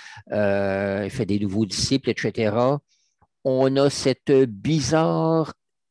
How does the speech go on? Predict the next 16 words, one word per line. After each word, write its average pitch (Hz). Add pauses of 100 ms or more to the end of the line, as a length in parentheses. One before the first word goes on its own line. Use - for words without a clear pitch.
(200)
de 127
service 131
aujourd'hui, 110
de 117
phénomène 131
de 143
la 117
transfiguration. 117 (540)
Puis -
après 170
ça, 196
on 170
embarque 143
dans 127
le 123
carême. 101